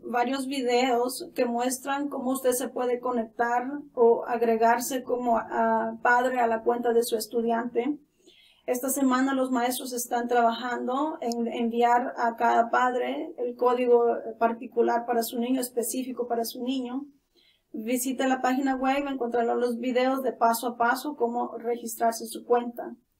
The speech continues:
Ah, va a tener acceso también a, a Hack y, mm,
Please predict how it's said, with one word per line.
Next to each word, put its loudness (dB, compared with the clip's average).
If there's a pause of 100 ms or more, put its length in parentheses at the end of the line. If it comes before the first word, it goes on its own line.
(440)
Ah, -2 (460)
va -4
a -2
tener 2
acceso 0
también 0
a, -2
a -4
Hack -2 (560)
y, -2
mm, -4